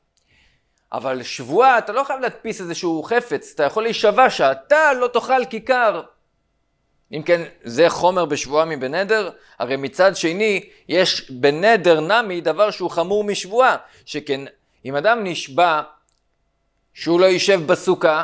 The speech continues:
השבועה שלו מבוטלת. אין שבועה חלה על דבר מצווה, אבל אם אדם נודר נדר, הנדר חל אפילו על דבר המצווה, כמו שהוא חל על דבר הרשות. אם אדם אוסר את הסוכה עליו, אסור לו להיכנס לאותה הסוכה.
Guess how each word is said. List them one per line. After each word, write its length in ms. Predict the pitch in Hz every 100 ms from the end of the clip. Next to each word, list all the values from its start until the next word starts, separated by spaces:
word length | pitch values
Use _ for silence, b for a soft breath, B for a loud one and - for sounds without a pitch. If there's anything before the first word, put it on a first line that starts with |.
| -
השבועה 320 | 135 - 190
שלו 200 | 185 208
מבוטלת. 680 | 202 202 214 254 214 156 - - _ _ _ _ _ _
אין 220 | - 226 240
שבועה 400 | 240 262 240 214
חלה 360 | 214 202 185
על 100 | 180
דבר 280 | 147 147 175
מצווה, 500 | 165 - 156 151 143
אבל 200 | 135 143
אם 100 | 139
אדם 280 | 147 185 185
נודר 320 | 175 190 185
נדר, 560 | 185 254 185 170 160 160 b b
הנדר 520 | - 185 202 190 165
חל 260 | 143 208 208
אפילו 280 | - 226 226
על 120 | 202
דבר 260 | 151 208 208
המצווה, 400 | 202 - 208 226
כמו 240 | 214 254
שהוא 220 | - 269
חל 220 | - 214
על 100 | 202
דבר 260 | 190 185 190
הרשות. 380 | 180 175 180 180
אם 100 | 170
אדם 220 | 175 220
אוסר 380 | 214 185 226 220
את 100 | 208
הסוכה 440 | 190 180 170 208 180
עליו, 300 | 156 160 165 - b b b b _ -
אסור 220 | - 160
לו 60 |
להיכנס 360 | 160 160 170 165
לאותה 320 | 165 170 175
הסוכה. 380 | 170 202 208